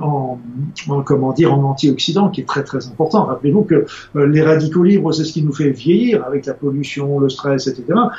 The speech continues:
Et les antioxydants, c'est bien justement lutter contre ces phénomènes-là. Donc c'est vraiment très, très intéressant. Alors bien sûr, boire beaucoup d'eau, éviter le, les sodas, et cetera.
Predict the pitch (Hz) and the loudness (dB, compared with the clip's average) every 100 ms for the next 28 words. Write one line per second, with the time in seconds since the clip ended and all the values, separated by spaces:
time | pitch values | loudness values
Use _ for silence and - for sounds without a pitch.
0 | - - 151 143 151 - 131 - 147 220 | -6 0 4 4 2 0 -2 0 2 2
1 | - 123 143 - 127 - 127 170 135 127 | 2 -2 -2 -2 -6 -8 -4 -2 -2 0
2 | 170 160 143 - - - 120 113 147 190 | 0 0 -4 -8 -10 -8 -8 -6 0 2
3 | 165 - - 127 - 139 170 - - 107 | 0 -2 -10 -12 -8 -2 0 -2 -8 -14
4 | - 123 110 - - - - - _ _ | -8 -8 -8 -14 -14 -10 -10 -12 _ _
5 | - - - - 143 160 - 190 139 135 | -20 -20 -6 0 4 4 6 4 4 2
6 | 127 123 131 - 160 240 247 - - 139 | 0 0 -2 0 2 4 2 -2 -8 -4
7 | 135 131 143 135 127 123 120 - 127 143 | -2 0 0 0 0 -6 -6 -4 0 0
8 | 147 135 127 135 - 139 156 151 | 2 0 0 -4 -2 0 2 0